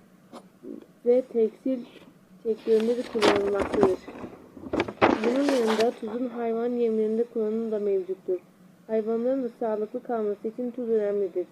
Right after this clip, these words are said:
Hayvanlarda doğru tuz alımı, büyüme, üreme ve güçlü bağışıklık sistemi için önemlidir.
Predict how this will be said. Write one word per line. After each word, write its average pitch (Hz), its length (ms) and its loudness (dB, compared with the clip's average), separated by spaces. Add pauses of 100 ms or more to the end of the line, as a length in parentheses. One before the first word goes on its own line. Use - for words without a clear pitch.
(420)
Hayvanlarda 214 840 0
doğru 233 260 4
tuz 269 220 -4
alımı, 202 460 0
büyüme, 214 420 -2
üreme 220 400 0
ve 233 80 2
güçlü 220 420 -8
bağışıklık 226 360 -4 (220)
sistemi 233 300 -2
için 240 240 -6
önemlidir. 202 580 0